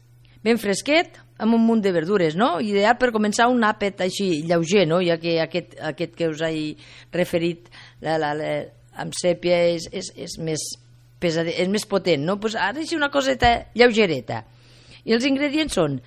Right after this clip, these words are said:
cinc-cents grams d'espinacs, dos-cents grams de pastanagues, dos-cents grams de mongeta tendra, cent grams de pèsols, dos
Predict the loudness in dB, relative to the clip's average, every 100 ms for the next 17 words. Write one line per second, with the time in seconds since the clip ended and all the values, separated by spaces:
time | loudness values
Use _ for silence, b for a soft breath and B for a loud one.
0 | b -4 -2 0 0 -2 -2 0 0 -2
1 | -6 -4 0 2 0 -4 -14 b b b
2 | b -2 0 2 0 0 -2 -2 -4 -4
3 | -2 2 4 2 0 -4 -6 -6 -6 -4
4 | -4 -2 -4 -4 -2 -2 0 2 2 2
5 | -2 -4 B -6 -2 2 2 0 -4 0
6 | 2 2 0 -4 -2 -2